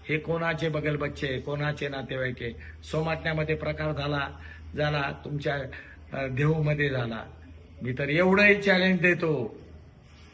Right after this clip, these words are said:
जर विकास झाला असेल तर या गोष्टीच्या माध्यमातून आज कार्तिकी एकादशी आहे. मी येतो पांडुरंगामध्ये,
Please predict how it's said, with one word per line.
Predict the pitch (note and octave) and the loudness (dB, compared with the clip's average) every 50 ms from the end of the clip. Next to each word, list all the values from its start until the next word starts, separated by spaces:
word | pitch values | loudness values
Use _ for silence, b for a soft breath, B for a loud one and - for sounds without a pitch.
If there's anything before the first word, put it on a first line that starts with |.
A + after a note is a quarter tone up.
| - - - G#2 | -20 -16 -6 0
जर | C3+ D#3+ F3+ G3 G3+ G#3 G3+ G3 | 2 4 6 6 6 6 4 4
विकास | F#3+ F3+ F3+ F#3 G3 G3 F#3+ F#3 - D3 | 2 2 2 4 4 4 4 2 2 2
झाला | D3+ D#3+ E3+ F#3 F#3+ | 2 2 4 4 4
असेल | F#3 F#3 F3 - - F3+ E3+ D#3+ D#3 C#3 C3+ B2+ - - - - - - - - - - - - | 4 4 2 2 2 2 4 4 2 0 -2 -6 -10 -14 -18 -20 -20 -20 -20 -20 -20 -20 -12 -8
तर | B2+ | -6
या | C3 C3+ C#3 C#3+ D3 D3 D3 | -4 -2 0 0 0 0 -2
गोष्टीच्या | C3+ B2 C3 C3+ C3 C3+ - C3+ C3 B2 C3 C#3 C3+ | -4 -4 -6 -6 -6 -6 -8 -8 -8 -6 -6 -6 -4
माध्यमातून | C3+ B2+ B2 B2+ B2 A#2+ C3+ C3+ C3+ C3 B2+ - C3 C3 | -4 -4 -4 -4 -4 -6 -6 -6 -6 -8 -8 -8 -8 -8
आज | A#2 - B2 C3+ C3 - | -8 -6 -8 -8 -8 -10
कार्तिकी | - - B2+ B2+ B2+ B2 - C3+ A#2+ A#2+ B2+ B2+ | -10 -8 -8 -6 -6 -6 -8 -10 -10 -6 -6 -6
एकादशी | A#2+ A2+ - - B2 A2+ A#2+ A2 G#2+ - - - | -6 -4 -6 -6 -6 -6 -6 -8 -8 -8 -8 -10
आहे. | G2 - - - - - - - - - - - - | -10 -10 -12 -14 -18 -20 -20 -20 -20 -20 -16 -8 -2
मी | C3+ E3+ F#3 | 2 4 4
येतो | F#3+ F#3 F#3 G3+ G3 | 4 6 4 4 4
पांडुरंगामध्ये, | G3+ G3 F#3+ F#3 F#3 G3 F#3+ F#3+ F#3 F#3 F#3 F3+ F3 F3+ E3+ F3 E3 D#3 C#3+ - | 4 4 2 4 4 2 2 2 2 2 2 2 0 0 0 0 0 0 0 -2